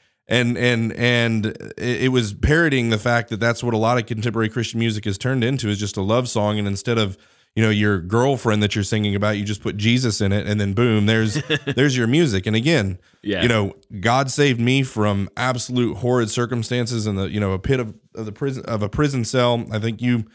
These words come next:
Speaker 1: um, may know a little bit about my story, and so, you know, all the
Speaker 2: Mm-hmm.
Speaker 1: chain breaking and all of those things are close, near and dear to my heart. Love it. Um, but I think we have to go deeper. I think we have to go farther,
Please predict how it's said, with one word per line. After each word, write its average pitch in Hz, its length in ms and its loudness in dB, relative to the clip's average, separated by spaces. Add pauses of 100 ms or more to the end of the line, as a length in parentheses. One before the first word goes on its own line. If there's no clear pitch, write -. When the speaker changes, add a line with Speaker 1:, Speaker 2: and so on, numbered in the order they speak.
(420)
Speaker 1:
um, 104 320 0
may 127 140 4
know 123 140 2
a 113 60 2
little 123 160 2
bit 120 80 0
about 113 220 2
my 110 100 2
story, 123 380 0
and 104 120 0
so, 104 360 0
you 117 80 0
know, 107 160 2
all 127 180 4
the 123 80 0
Speaker 2:
Mm-hmm. - 80 0
Speaker 1:
chain 131 300 2
breaking 120 400 0
and 110 80 0
all 127 120 2
of 120 60 -2
those 123 240 2
things 107 300 0
are 101 100 0
close, 131 340 2
near 123 200 4
and 120 80 2
dear 123 100 2
to 110 80 2
my 113 160 2
heart. 120 400 -2
Love 117 380 2
it. 104 200 -2 (540)
Um, 117 400 2
but 117 100 2
I 113 80 2
think 156 160 0
we 143 120 2
have 123 240 0
to 120 100 -6
go 110 140 2
deeper. 110 320 0
I 104 80 2
think 117 120 -2
we 107 100 0
have 107 100 0
to 101 80 -8
go 95 120 -2
farther, 110 680 0